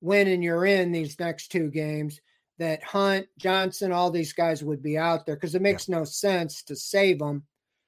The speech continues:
Speaker 1: even suit 'em up, and unless they just can't move at all. But I don't, I
Speaker 2: Yeah.
Speaker 1: don't take it that way.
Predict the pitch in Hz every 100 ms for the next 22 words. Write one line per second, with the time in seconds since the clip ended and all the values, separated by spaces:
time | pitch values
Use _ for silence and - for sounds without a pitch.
0 | _ _ - 202 196 170 147 - 202 190
1 | 165 175 180 175 - 165 156 147 151 170
2 | 175 170 170 156 156 - 175 151 156 160
3 | 143 135 165 147 139 156 190 170 - 165
4 | 170 170 147 - _ _ - 196 180 151
5 | 117 _ 139 120 113 117 107